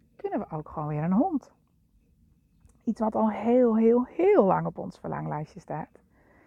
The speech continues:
En, ehm, dat gaan we dus ook zeker doen. We gaan, eh, zelfs heel, heel binnenkort,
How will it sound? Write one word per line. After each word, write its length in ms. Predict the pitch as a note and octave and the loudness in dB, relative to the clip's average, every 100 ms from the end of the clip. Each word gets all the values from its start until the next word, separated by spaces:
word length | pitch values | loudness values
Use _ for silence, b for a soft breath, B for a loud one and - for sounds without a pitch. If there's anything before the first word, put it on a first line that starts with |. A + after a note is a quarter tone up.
| b b b _ | b b b _
En, 420 | G3+ F#3+ F#3 F#3 - | 0 2 2 0 -2
ehm, 580 | E3+ E3 D#3+ D#3+ E3 E3+ - _ _ _ | -6 -6 -6 -8 -8 -10 -14 _ _ _
dat 180 | C#4 - | -8 -4
gaan 220 | A3 F3+ | -2 -2
we 60 | E3+ | 0
dus 240 | E3+ - | -2 -4
ook 200 | E3+ F3 | -6 -6
zeker 320 | - D#3 - | -6 -4 2
doen. 260 | G#3 G#4 - b b b b | 4 4 0 b b b b
We 120 | G3 | -8
gaan, 380 | F3 G#3+ G3 F#3+ | -6 -4 -4 -2
eh, 260 | E3+ E3 D#3+ E3 _ _ | 0 -2 -2 -6 _ _
zelfs 440 | F#3+ F3+ E3 - _ _ _ | -6 -6 -6 -14 _ _ _
heel, 400 | - E4+ C#4+ A3 | -4 4 6 6
heel 200 | G3 F3+ | 4 2
binnenkort, 580 | F#3 F#3 - G3 - | 0 0 -2 -6 -8